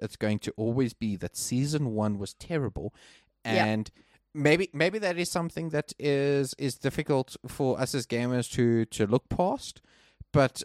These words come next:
Speaker 1: I think we, we're doing fine with it if you look at things like Cyberpunk, where, you know what, they, they, they stuffed up with the launch. It's taken them a while, but we've given them the benefit of the doubt,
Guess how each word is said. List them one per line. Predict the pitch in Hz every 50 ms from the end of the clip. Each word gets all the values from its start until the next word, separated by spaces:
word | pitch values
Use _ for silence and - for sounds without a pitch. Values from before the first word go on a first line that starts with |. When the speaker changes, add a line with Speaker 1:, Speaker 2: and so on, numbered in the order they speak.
| _ -
Speaker 1:
I | 131 131
think | - 156 165 190 -
we, | 156 147 139 - -
we're | - 127 127 123
doing | 117 120 135 143 151 135 110
fine | - - 120 127 180 226
with | 170 120 - -
it | 113 104 - -
if | - 120 107 -
you | 120 113
look | 110 110 - -
at | 117 107 -
things | - 110 104 101 - -
like | 101 98 95 - -
Cyberpunk, | - - 95 123 - 110 - - 104 95 95 - -
where, | 98 101 98 98 98 98 101 101 _ _ - - _ _ _ _ _ _ -
you | - 113
know | 117 123
what, | 131 143 139 - - - _ _ _ _ _ _ _ _ _ _ -
they, | 117 104 127 120 123 - -
they, | 110 107 120 - -
they | 120 127 127
stuffed | 117 - - 175 190 - -
up | 160 139 -
with | 139 131 -
the | 127
launch. | 110 110 110 107 107 104 104 - - - _
It's | - 113 110 - -
taken | - - 143 135 - 151 131
them | 120 113 110
a | 107
while, | 101 98 98 95 92 90 92 95 - _ _ _ _ _ -
but | 123 113 123 113 104 - - - -
we've | 123 127 123 113 -
given | - 143 143 147 160
them | 151 139 139
the | 127
benefit | 113 - 127 131 139 - - 143 -
of | 123 -
the | 127 110
doubt, | - 110 98 95 90 87 -